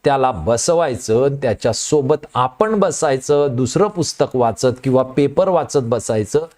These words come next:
आणि त्याला अभ्यास करायला सांगायचा. आणि अभ्यासामध्ये त्याला दहा वेळा उठू द्यायचं नाही. त्याला एकच सांगायचं, "बाळा, ही अभ्यासाची आपली ठरवलेली वेळ आहे, या वेळेत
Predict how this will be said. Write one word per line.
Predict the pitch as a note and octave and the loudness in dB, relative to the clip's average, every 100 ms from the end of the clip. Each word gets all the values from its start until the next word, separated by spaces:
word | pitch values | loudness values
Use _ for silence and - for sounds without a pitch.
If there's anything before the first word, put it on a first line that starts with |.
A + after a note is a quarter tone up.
| _ - | _ -6
आणि | - D#3+ F3+ | -2 0 -2
त्याला | F3+ C#3+ D#3 E3+ | 0 0 2 0
अभ्यास | C3+ C3 D3 - | 0 -2 -2 -2
करायला | C#3 B2 B2 | -2 0 0
सांगायचा. | A#2 - F2+ G2 A#2 D#3+ C#3+ - - _ | -2 -6 -6 -2 0 0 -2 -4 -20 _
आणि | C#3+ D#3+ F#3+ - | -2 -2 -2 -2
अभ्यासामध्ये | C#3+ A#2 E3 F#3 A3+ A#3 A3 F#3 D#3+ G2+ _ _ _ _ _ _ _ _ _ _ _ | -2 2 2 2 0 0 0 2 0 -2 _ _ _ _ _ _ _ _ _ _ _
त्याला | G#3 A3+ | 0 2
दहा | G#3 F3+ F3+ | 2 2 2
वेळा | A#3+ B3+ | 2 2
उठू | C4 A#3 F3 G3 | 2 0 0 0
द्यायचं | G3+ F3 A#2 - D#2+ | 2 0 -2 -4 -6
नाही. | D2+ E2+ | -6 -2
त्याला | C3+ E3 | 0 2
एकच | D#3+ F3+ E3+ - | 0 0 -2 -2
सांगायचं, | E3 E3 C#3+ F3 | 0 0 0 0
"बाळा, | D3+ D#3 F#3 | 2 2 0
ही | D#3 - G#3+ | -2 -4 0
अभ्यासाची | A3 F3+ G#3+ G3+ G3 - | 0 0 -2 0 -2 2
आपली | G3+ - F#3+ | 0 0 -2
ठरवलेली | F#3+ E3+ F3+ F3+ F#3 F3+ | -2 0 2 2 0 2
वेळ | F3+ F3+ | 2 2
आहे, | F#3 F#3+ _ _ | 2 -2 _ _
या | D#3+ G#3+ | 0 2
वेळेत | G#3+ A3 | 2 2